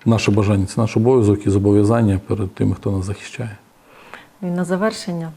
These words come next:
Speaker 2: все ж таки почався новий рік, з чим ми вас вітаємо. Що хочеться побажати нам всім?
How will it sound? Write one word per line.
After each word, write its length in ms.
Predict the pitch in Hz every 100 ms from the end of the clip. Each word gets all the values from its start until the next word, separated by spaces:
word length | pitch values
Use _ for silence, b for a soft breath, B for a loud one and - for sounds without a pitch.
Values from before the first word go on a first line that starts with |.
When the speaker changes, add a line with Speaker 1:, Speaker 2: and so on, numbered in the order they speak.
| -
Speaker 2:
все 140 | -
ж 120 | 196
таки 160 | - -
почався 500 | - 185 202 180 190
новий 300 | 180 170 175
рік, 240 | 202 240 - _ - B 254 202
з 40 | -
чим 140 | -
ми 120 | 175
вас 220 | 170 175 180
вітаємо. 340 | 165 170 170
Що 160 | 170 240
хочеться 380 | 190 - - -
побажати 520 | 170 175 160 160 180
нам 100 | 156 151
всім? 240 | - -